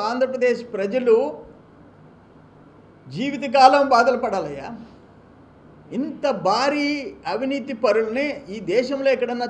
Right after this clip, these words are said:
చూసామా? ఫస్ట్ టైమ్ ముఖ్యమంత్రి అయిన ఒక యంగ్ మ్యాన్, ఒక మాజీ ముఖ్యమంత్రి కొడుకు ఇంత బరి తెగించి, మీ తండ్రి ఉన్నప్పుడే బరి తెగించావు, ఇంకా నీ, నీకు ఛాన్స్ వచ్చింది, కొల్లగొట్టేసేసావు. అన్ని,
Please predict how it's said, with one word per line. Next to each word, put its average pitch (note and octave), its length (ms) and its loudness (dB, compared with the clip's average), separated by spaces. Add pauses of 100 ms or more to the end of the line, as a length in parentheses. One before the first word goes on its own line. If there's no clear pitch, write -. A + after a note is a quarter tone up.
చూసామా? A#3 480 -2 (340)
ఫస్ట్ A#3 300 -6 (120)
టైమ్ C4 280 2
ముఖ్యమంత్రి A#3+ 520 -4
అయిన A#3+ 140 -4 (160)
ఒక A3+ 120 -6 (100)
యంగ్ B3 240 -4
మ్యాన్, B3+ 260 2 (1160)
ఒక B3+ 120 0 (140)
మాజీ B3+ 320 2
ముఖ్యమంత్రి C4 500 -2 (100)
కొడుకు A#3 340 4 (380)
ఇంత C4 220 -6 (200)
బరి B3+ 180 4 (100)
తెగించి, C#4 420 -2 (160)
మీ D3 80 -8 (140)
తండ్రి B3+ 300 -2
ఉన్నప్పుడే C#4 380 0 (100)
బరి B3+ 200 0
తెగించావు, A3+ 560 0 (960)
ఇంకా B3 240 2
నీ, C#4+ 100 0 (240)
నీకు C#4+ 300 -4
ఛాన్స్ D4 300 0
వచ్చింది, A3+ 400 0 (680)
కొల్లగొట్టేసేసావు. A#3 960 0 (1400)
అన్ని, D#4 360 -2